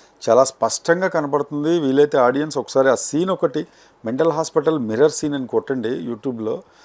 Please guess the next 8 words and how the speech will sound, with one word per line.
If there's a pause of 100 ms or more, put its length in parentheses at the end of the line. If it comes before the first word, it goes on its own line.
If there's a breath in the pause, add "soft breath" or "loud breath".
(440 soft breath)
చాలా
వండర్
అయిపోతారు
మీరు.
మనం
అనుకుంటూ
ఉంటాం,
మనకి